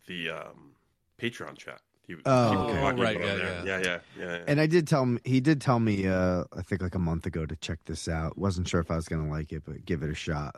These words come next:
Speaker 2: But I looked at the poster and I'm like, "Ugh, nah." Uh, but,
Speaker 1: <laughs> What?
Speaker 2: but then I
Speaker 1: Wait,
Speaker 2: watched the
Speaker 1: what?
Speaker 2: doc-
Speaker 1: What is, I gotta look at the poster now. What's it called?
Speaker 2: Paul T,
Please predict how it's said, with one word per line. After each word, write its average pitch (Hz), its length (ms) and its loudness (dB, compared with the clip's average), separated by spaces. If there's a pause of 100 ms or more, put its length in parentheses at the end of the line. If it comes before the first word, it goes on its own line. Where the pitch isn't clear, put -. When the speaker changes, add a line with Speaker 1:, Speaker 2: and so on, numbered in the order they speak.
(120)
Speaker 2:
But 113 120 6
I 117 60 6
looked 117 180 4
at 98 80 0
the 90 80 -4
poster 87 420 0
and 85 80 2
I'm 82 160 0
like, 78 180 -4 (220)
"Ugh, 92 220 -8 (640)
nah." - 220 -10 (1500)
Uh, 110 300 6
but, 117 140 2 (160)
Speaker 1:
<laughs> - 180 -6
What? 247 120 6
Speaker 2:
but 156 80 4
then 170 120 4
I 170 40 6
Speaker 1:
Wait, 165 60 6
Speaker 2:
watched 147 120 2
the 135 60 2
Speaker 1:
what? 170 40 6
Speaker 2:
doc- 139 220 4
Speaker 1:
What 160 180 2
is, 196 80 4 (100)
I 139 100 6
gotta 127 180 6
look 113 120 4
at 107 60 4
the 101 60 0
poster 92 300 -4
now. 87 220 -10
What's 139 200 2
it 190 100 2
called? 180 240 4 (580)
Speaker 2:
Paul 160 560 2 (300)
T, 123 600 2